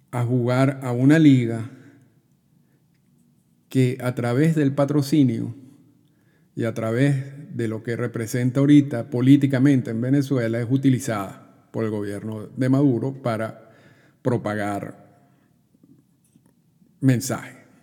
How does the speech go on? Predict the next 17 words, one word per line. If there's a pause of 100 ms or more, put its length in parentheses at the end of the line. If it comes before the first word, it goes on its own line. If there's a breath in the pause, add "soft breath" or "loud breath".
(480 soft breath)
Entonces, (140)
cu-,
a-,
a-,
allí
existe
una
relación.
O
sea, (140)
el,
el,
la
empresa
estadounidense
está
preparando